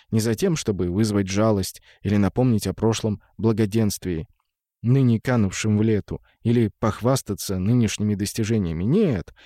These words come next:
он просто говорил, что жизнь преподнесла ему хороший урок. Новая граница смогла лишить его богатства,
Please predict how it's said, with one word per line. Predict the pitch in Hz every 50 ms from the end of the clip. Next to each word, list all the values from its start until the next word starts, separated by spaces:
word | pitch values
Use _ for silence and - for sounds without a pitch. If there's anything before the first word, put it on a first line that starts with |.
| - _ _
он | - 175 214 202
просто | - 233 214 - - 180
говорил, | 160 175 170 170 180 202 190
что | 180 - - 151 131
жизнь | 123 139 185 180 156 151 135
преподнесла | - 131 127 - 131 120 92 113 117 107 - - 139 160
ему | 151 143 143 135
хороший | - 139 131 156 165 - - 151
урок. | 143 143 143 151 147 - - - _ _ _ - _ _ -
Новая | - 117 135 139 135 127 123
граница | 107 - 117 117 117 147 160 143 - -
смогла | 92 - 95 104 107 113 127 135
лишить | 131 123 113 - - 139 147 -
его | - 127 139 131
богатства, | 127 135 127 127 151 147 - - - - 87 85 82